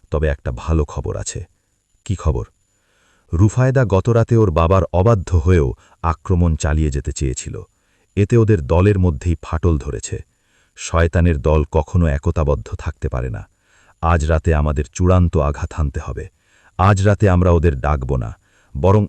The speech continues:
ওদের জগৎ থেকে তোমার সাথে করা মুয়াক্কাল বা চুক্তি নষ্ট করব। চুক্তি? হ্যাঁ, স্বপ্নে যে ফল খেয়েছিলে, ওটা ছিল একটা অলিখিত বিয়ের চুক্তি। আজ রাতে আমরা রুফায়দাকে বাধ্য করব সেই চুক্তি ছিঁড়ে ফেলতে।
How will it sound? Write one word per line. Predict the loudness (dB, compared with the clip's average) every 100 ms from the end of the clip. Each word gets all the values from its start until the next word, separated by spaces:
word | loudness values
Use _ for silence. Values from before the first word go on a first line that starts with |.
| 0
ওদের | 2 2 2
জগৎ | 2 2 0
থেকে | -2 -2
তোমার | 0 0 2 0
সাথে | -2 -4 -2
করা | 0 -2 -4 _ _ -2
মুয়াক্কাল | 2 4 2 _ -4 -4 -8 _ _
বা | -6 -6
চুক্তি | -2 -4 -2 -2
নষ্ট | -2 -2 -6 -10
করব। | -10 -12 -16 -18 _ _ _ _ _ _
চুক্তি? | -6 -6 -4 -6 -6 _ _ _ _ _
হ্যাঁ, | -4 -2 -2 -10 _ _ _ -14
স্বপ্নে | -6 -4 0 0
যে | 0 -2
ফল | -2 0 0
খেয়েছিলে, | 0 -2 0 0 -2 -2 _ _ _
ওটা | 0 0
ছিল | 0 0 0
একটা | 0 -6 -4
অলিখিত | 0 0 0 -2 -2
বিয়ের | 0 2 2 0
চুক্তি। | -8 -10 -12 -18 _ _ _ _ _
আজ | 0 2 2
রাতে | 0 2 2
আমরা | 4 2
রুফায়দাকে | 0 0 0 0 0 -2
বাধ্য | -2 -4 -4 0
করব | 0 0 -4 -8 _ -10
সেই | -4 -4
চুক্তি | -2 -6 -4 -6
ছিঁড়ে | -2 -2 0
ফেলতে। | -2 -8 -8